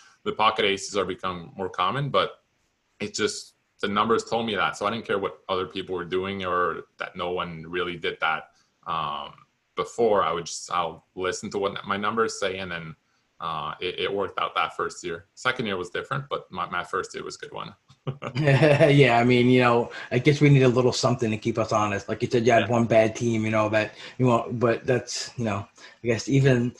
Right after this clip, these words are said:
Speaker 2: even the robot needs, like, a little bit of a human element, right? <laughs>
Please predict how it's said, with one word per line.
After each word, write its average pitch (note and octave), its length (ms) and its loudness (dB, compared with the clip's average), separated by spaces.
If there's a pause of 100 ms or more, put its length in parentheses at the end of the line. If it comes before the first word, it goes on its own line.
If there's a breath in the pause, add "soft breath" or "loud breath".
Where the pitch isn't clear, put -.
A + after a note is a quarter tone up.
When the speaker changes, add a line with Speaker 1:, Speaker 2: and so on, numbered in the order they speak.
Speaker 2:
even D#3 220 8
the D3 100 8
robot B2+ 440 6
needs, A#2+ 280 2
like, A2+ 180 4
a A2+ 60 0
little B2 220 4
bit A#2 160 2
of A2 80 2
a B2+ 40 2
human A#2+ 340 2
element, G#2+ 440 2
right? C#3+ 320 2
<laughs> E3+ 1000 6